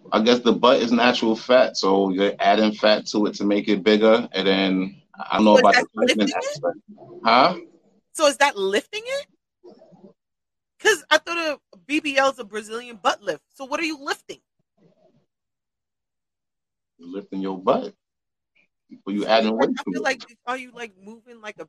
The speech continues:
Speaker 2: piece of muscle to bring it up? 'Cause I
Speaker 1: You
Speaker 2: feel like
Speaker 1: lift-
Speaker 2: I have a teardrop booty. See, my booty, I don't have a high booty. So my booty is lower. So I feel like if I was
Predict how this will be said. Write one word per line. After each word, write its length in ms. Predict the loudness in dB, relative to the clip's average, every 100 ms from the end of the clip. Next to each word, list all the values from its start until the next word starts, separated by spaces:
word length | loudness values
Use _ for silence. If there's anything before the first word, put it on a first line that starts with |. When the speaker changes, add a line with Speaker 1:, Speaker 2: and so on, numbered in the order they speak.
| _
Speaker 2:
piece 160 | _ -20
of 100 | -20
muscle 260 | -20 -20 -20
to 80 | -20 _
bring 200 | -20 -16
it 100 | -12
up? 220 | -12 -14 _ _ _ -8
'Cause 100 | 0
I 100 | 4
Speaker 1:
You 60 | 6
Speaker 2:
feel 80 | 6
like 100 | 6
Speaker 1:
lift- 140 | 2
Speaker 2:
I 60 | -2
have 120 | 0
a 40 | -4
teardrop 440 | -4 -4 -2 -8
booty. 280 | -10 -20 _ _
See, 380 | -20 -18 -16 -20 -4
my 220 | -2 -2
booty, 340 | -6 -14 -6
I 100 | -2
don't 160 | -2 0
have 140 | -4
a 80 | -4
high 240 | -4 -4
booty. 320 | -2 -4 -6 -10 _ _ _ -20 _ _ _
So 260 | -8 -8
my 200 | -8 -10
booty 380 | -10 -14 -18 _
is 360 | -8 -8 -10 -20 _ _ _ _ -2
lower. 300 | 0 0 -2 _ _ _ _ _ _ _ _ _ _
So 180 | -4 -2
I 180 | 0 -2
feel 260 | -2 -6 -6
like 200 | -8 -10
if 120 | -6
I 100 | -4
was 140 | -4